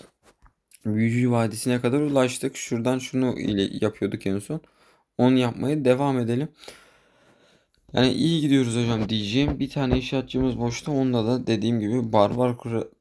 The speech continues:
Kralı basacağım ama en azından boş durmasın abi, anladın mı?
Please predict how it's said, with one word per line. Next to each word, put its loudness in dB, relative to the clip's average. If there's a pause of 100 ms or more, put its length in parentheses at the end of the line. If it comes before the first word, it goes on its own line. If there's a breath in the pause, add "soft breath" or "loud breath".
Kralı -2
basacağım -4
ama -4 (840)
en 2
azından 0 (300)
boş 2
durmasın 2
abi, 0
anladın 0
mı? 0